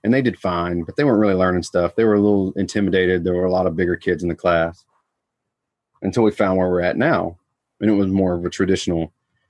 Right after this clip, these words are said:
karate, traditional martial arts program for the kids. As soon as we walked in,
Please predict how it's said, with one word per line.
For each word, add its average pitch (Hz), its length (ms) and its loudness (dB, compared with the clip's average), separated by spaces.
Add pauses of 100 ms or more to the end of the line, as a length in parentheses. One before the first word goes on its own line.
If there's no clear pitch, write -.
(260)
karate, 90 480 0 (320)
traditional 98 380 0
martial 90 300 0
arts 87 180 -2
program 82 340 -2
for 85 140 -10
the 76 100 -6
kids. 85 420 -4
As - 60 -20
soon 117 160 0
as 104 60 2
we 104 80 2
walked 98 320 0
in, 98 240 2